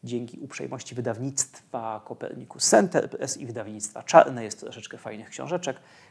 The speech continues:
yy, moich do, yy, zebrania. Także tam pod spodem jest lista aukcji.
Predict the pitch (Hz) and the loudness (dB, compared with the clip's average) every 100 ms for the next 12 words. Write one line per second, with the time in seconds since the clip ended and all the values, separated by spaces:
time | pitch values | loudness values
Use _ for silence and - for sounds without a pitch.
0 | - 117 135 131 123 - - 123 120 113 | -8 -4 2 2 2 -2 -10 -4 -2 -2
1 | - _ _ - 110 107 104 104 104 104 | -4 _ _ -20 -18 -14 -14 -12 -12 -12
2 | 107 107 110 110 135 180 190 151 120 117 | -12 -12 -12 -8 2 6 6 4 2 2
3 | 120 - _ 143 135 135 - 117 113 117 | 0 -2 _ -4 -4 -6 -6 -8 -6 -8
4 | - 123 127 135 127 160 - - | -8 -4 -2 2 4 4 2 -6